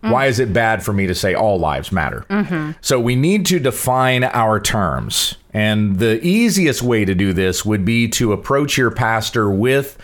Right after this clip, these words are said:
Speaker 2: the Black Lives Matter website. Go to blacklivesmatter dot com, click on About.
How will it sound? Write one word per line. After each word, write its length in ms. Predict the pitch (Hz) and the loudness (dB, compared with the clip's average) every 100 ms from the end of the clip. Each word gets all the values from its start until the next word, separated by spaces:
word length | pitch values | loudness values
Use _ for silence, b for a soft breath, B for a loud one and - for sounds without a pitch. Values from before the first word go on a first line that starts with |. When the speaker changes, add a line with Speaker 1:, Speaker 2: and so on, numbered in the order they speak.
| B B B B | B B B B
Speaker 2:
the 100 | 107 | -4
Black 300 | 104 123 143 | 0 0 2
Lives 240 | 143 131 113 | 2 2 0
Matter 200 | 131 120 | 2 2
website. 520 | 107 185 160 98 69 | 2 2 2 -2 0
Go 100 | 120 | 0
to 80 | 131 | 0
blacklivesmatter 920 | 123 131 131 120 110 113 117 113 101 | 2 0 2 0 0 2 2 2 0
dot 280 | 117 101 98 | 0 0 -2
com, 640 | - 165 160 87 78 113 B B B B _ | -2 0 2 2 0 -2 B B B B _
click 320 | - 160 165 | -2 0 0
on 480 | 147 143 131 120 120 - | 0 0 2 2 0 -2
About. 720 | 117 98 117 151 190 - - | -2 0 0 2 0 -2 -6